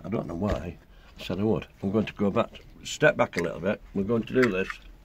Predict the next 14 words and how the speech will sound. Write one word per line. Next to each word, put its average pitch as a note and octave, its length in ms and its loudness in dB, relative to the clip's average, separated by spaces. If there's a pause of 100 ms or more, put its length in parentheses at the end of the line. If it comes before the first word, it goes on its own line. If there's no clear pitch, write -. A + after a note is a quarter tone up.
(540)
in F#2 60 -6
a - 20 -4
little F2 200 -4
while. C2 260 -8 (1120)
Firstly, F#3 500 2 (640)
I'm - 80 -4
going F#2 140 -2
to - 80 -14
give G2+ 160 0
the F#2+ 80 -2
brush G#2 260 0
a - 80 6
quick - 300 -6 (200)
swizzle G#2+ 480 -4